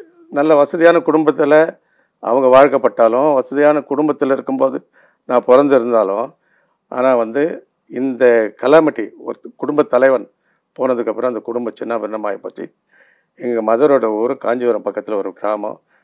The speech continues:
அவங்க கிராமத்துக்கே வந்துட்டாங்க எல்லாரையும் விட்டுட்டு. அதாவது என்னோட சித்தப்பா, சித்தப்பா ஃபேமிலி எல்லாம் அங்க தான் இருந்து ஒரு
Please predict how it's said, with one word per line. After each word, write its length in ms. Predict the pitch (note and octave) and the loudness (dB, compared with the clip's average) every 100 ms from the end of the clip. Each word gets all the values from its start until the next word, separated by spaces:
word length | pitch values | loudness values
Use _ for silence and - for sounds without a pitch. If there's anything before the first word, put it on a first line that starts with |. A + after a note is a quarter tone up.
| _ _ | _ _
அவங்க 180 | E3 C#3+ | -10 -2
கிராமத்துக்கே 480 | C3+ C3+ B2+ A#2+ C3 A#2+ | 2 2 0 -2 -2 -2
வந்துட்டாங்க 360 | A2+ - G#2+ G2+ | -4 -8 -6 -2
எல்லாரையும் 260 | G#2 G#2 G2+ | -2 -2 -4
விட்டுட்டு. 240 | - A2+ | -8 -8
அதாவது 300 | G2+ A2 G2+ - _ _ _ | -4 -4 -4 -12 _ _ _
என்னோட 200 | G#2+ G#2 | -6 -4
சித்தப்பா, 460 | F#2+ - C3+ G#2+ A#2 | -6 -14 -14 -6 -6
சித்தப்பா 360 | G#2+ G#2+ A2 G#2+ | -6 -6 -6 -6
ஃபேமிலி 260 | G#2+ G#2+ F#2+ | -6 -8 -8
எல்லாம் 200 | G2+ - - _ _ _ - | -10 -14 -16 _ _ _ -14
அங்க 240 | B2 C3 | -6 -2
தான் 220 | C3+ D3+ C3+ | 2 2 0
இருந்து 280 | B2+ C3+ D3+ | -2 -2 -2
ஒரு 140 | C#3+ | -2